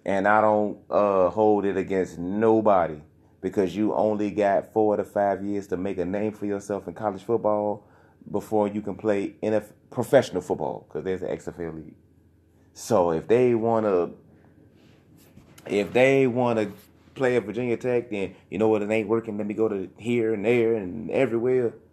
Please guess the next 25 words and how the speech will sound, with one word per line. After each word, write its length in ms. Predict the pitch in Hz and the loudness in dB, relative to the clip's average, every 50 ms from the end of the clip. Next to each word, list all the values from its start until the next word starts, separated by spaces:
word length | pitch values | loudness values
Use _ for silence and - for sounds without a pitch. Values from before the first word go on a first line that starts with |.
| _ _ _ _ _ _ _ _ _ _ _ _ _ | _ _ _ _ _ _ _ _ _ _ _ _ _
Fuck 300 | - - 107 90 - - | -10 -6 -4 -4 -4 -6
it, 100 | - - | -10 -14
man. 280 | - 85 87 82 80 87 | -10 -10 -8 -8 -6 -6
You 100 | 120 120 | -4 -2
got 180 | 98 82 82 80 | -2 -2 -2 -4
a 40 | |
small 460 | 78 - 101 104 104 107 104 101 98 95 | -8 -10 -8 -6 -4 -2 -2 -2 -4 -4
window 420 | 95 107 104 95 90 87 87 85 | -6 -6 -6 -4 -4 -4 -4 -6
to, 120 | 87 - - - _ - | -8 -10 -12 -16 _ -12
you 120 | 110 107 | -10 -8
know, 300 | 92 87 82 78 78 - - _ _ _ _ _ _ _ _ _ - - | -8 -6 -8 -8 -10 -12 -18 _ _ _ _ _ _ _ _ _ -16 -6
try 180 | - 113 104 98 | -2 -2 -2 0
to 60 | 98 | -2
make 200 | 101 101 90 - | -4 -6 -6 -6
some 440 | - 98 90 87 87 87 80 - - _ - - | -6 -6 -6 -6 -6 -8 -12 -14 -16 _ -8 -4
of 180 | 90 92 85 | -4 -4 -4
your 140 | 92 90 73 | -4 -6 -6
N 120 | 95 95 92 | -6 -6 -6
F 120 | 90 92 | -6 -4
L 340 | 92 90 90 87 85 82 - - - _ _ _ _ _ _ _ _ _ _ _ _ _ _ _ _ _ _ _ - - - | -2 -2 -2 -2 -2 -4 -8 -12 -18 _ _ _ _ _ _ _ _ _ _ _ _ _ _ _ _ _ _ _ -20 -20 -16
dream. 540 | - - 113 120 113 101 87 85 85 82 82 | -6 -2 0 0 2 0 -2 -6 -10 -12 -8
So 420 | - 92 82 80 80 80 76 - _ _ _ _ _ _ _ _ _ - | -6 -4 -4 -2 -4 -6 -10 -14 _ _ _ _ _ _ _ _ _ -6
go 200 | 120 127 120 104 | -4 -4 -4 -2
ahead, 260 | 104 92 85 78 80 | -2 -2 -4 -4 -6
man. 240 | 82 85 82 80 | -8 -10 -12 -14